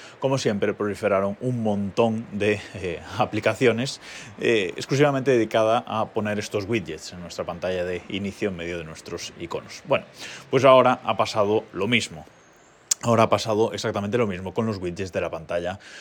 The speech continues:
bloqueada. <clears throat> Estos pequeños, eh, widgets, o, bueno, o un poco más grandes, que podemos poner en la pantalla de inicio de ios dieciséis. Eh,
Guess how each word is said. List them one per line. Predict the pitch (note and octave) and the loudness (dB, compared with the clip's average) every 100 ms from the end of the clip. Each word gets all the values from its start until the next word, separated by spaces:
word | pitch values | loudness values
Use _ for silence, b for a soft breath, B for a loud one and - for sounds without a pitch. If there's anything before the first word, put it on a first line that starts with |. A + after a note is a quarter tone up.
| B | B
bloqueada. | - A2+ A2+ A2 F2 E2 D3 D3+ | 2 2 4 4 2 0 0 0
<clears throat> | G#2+ | 0
Estos | A#2 - A#2 | -4 -4 -2
pequeños, | G#2 G2+ G#2 G2+ - | -2 -2 -2 -4 -6
eh, | G2 E2+ E2+ E2 - | -4 -4 -4 -8 -2
widgets, | C3+ D3 E3 E3 - - - | 0 4 4 4 0 -10 -6
o, | F2 D#2+ - - | -4 -4 -8 -10
bueno, | B2 G#2 _ | -8 -8 _
o | F#2 | -10
un | E2+ | -6
poco | F#2+ F2 | -4 -4
más | F2 | -2
grandes, | A2+ D3 C#3+ - | -2 0 -2 -2
que | A#2 | -4
podemos | G#2 G2+ - | -2 -4 -2
poner | G2 G#2 G#2 B B B B | 0 2 0 B B B B
en | C3 | 2
la | B2+ | 4
pantalla | A2+ G#2 G#2 | 2 4 6
de | G#2+ | 4
inicio | F2 E2+ G2 | 2 -4 -4
de | E2+ E2 - | -2 -2 -4
ios | F2 E2+ E2+ - | -6 -6 -6 -10
dieciséis. | - F#2+ F2+ - F2+ E2 D2+ - - _ _ _ _ _ - - | -10 -8 -8 -8 -4 -4 -4 -8 -12 _ _ _ _ _ -8 0
Eh, | A2+ G2+ F#2+ F#2 F#2 F2+ | 2 2 0 -2 -4 -8